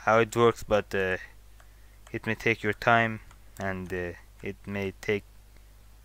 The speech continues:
like, uh, increase the video length.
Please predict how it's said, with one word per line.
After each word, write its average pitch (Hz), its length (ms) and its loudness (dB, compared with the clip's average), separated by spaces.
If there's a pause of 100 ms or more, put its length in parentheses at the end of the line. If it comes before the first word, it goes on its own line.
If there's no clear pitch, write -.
(1400)
like, 98 280 -4
uh, 85 240 -4 (420)
increase 110 440 -2
the 101 340 -2 (680)
video 107 380 0
length. 117 500 6